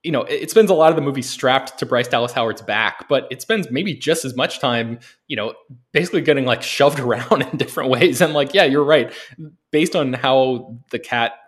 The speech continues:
was, uh, appearing in the trailer, it definitely seemed like there was gonna be some sort of cat-centric moment that really came out and,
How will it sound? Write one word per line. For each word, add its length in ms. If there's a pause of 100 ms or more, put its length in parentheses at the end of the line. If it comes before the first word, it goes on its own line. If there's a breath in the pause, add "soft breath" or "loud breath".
(120)
was, 360
uh, 320
appearing 380
in 80
the 60
trailer, 440
it 140
definitely 260
seemed 240
like 160
there 100
was 120
gonna 160
be 340 (320 loud breath)
some 220
sort 160
of 180
cat-centric 960
moment 420
that 200
really 240
came 280
out 280
and, 260